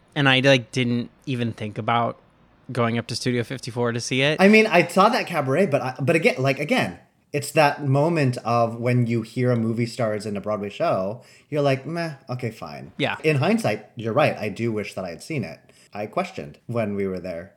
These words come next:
Speaker 2: and that's my own fault, because my own biases got in the way of s-, possibly seeing very good theater.
Speaker 1: I will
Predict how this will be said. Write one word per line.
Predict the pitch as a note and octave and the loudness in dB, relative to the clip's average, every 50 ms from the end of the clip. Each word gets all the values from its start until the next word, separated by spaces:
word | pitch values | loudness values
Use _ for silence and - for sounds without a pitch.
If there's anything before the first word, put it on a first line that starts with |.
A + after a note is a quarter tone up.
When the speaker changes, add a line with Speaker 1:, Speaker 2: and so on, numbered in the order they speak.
| _ | _
Speaker 2:
and | - A2 G#2+ F#2+ | -8 -8 -6 -4
that's | G#2 G#2 G2+ - - - - - _ _ | -4 -6 -6 -8 -12 -18 -18 -20 _ _
my | A2+ A#2 A#2 A2+ A2+ G#2+ G#2 G#2 G2 | -8 -6 -4 -2 -2 -2 -2 -2 -4
own | F2+ E2+ E2+ | -6 -8 -12
fault, | F#2 - D2+ - - - - _ _ | -14 -16 -16 -18 -18 -20 -20 _ _
because | B2 A#2 A2 F#2 | -8 -6 -6 -6
my | F#2 G#2+ A2 A2 A2 A2 A2 | -6 -4 -2 0 0 0 0
own | G#2+ A2 | 0 -2
biases | G2+ G#2 G2 G2+ G2+ F#2+ - - F#2+ F#2 | -2 -2 -2 -2 -4 -6 -6 -10 -12 -8
got | F#2 G#2+ F2+ E2+ | -6 -8 -6 -6
in | F#2 G2 | -6 -4
the | F#2+ F#2+ | -4 -4
way | F#2 F#2 F#2 F#2+ - | -4 -4 -6 -6 -6
of | - F#2+ - | -8 -12 -12
s-, | - - - | -14 -16 -16
possibly | - _ - - C3 B2+ B2 - C3+ A2+ A2+ A2+ A2 | -18 _ -4 -2 -2 -2 -2 -4 -6 -6 -4 -6 -6
seeing | A2 - - A#2+ A2+ A2 G2+ F#2+ F#2 F2 | -8 -8 -8 -6 -4 -4 -4 -4 -6 -6
very | F#2+ F2 F2 F2 | -8 -8 -8 -8
good | E2+ E2+ E2+ - - | -10 -12 -14 -14 -14
theater. | D2+ A1+ G1+ - - - _ _ _ _ _ _ _ _ _ | -16 -16 -16 -20 -20 -20 _ _ _ _ _ _ _ _ _
Speaker 1:
I | D3 E3+ E3+ E3+ F3 G#3 | 4 4 6 6 6 4
will | A3+ A#3+ C4 C#4+ C#4 | 4 4 4 2 2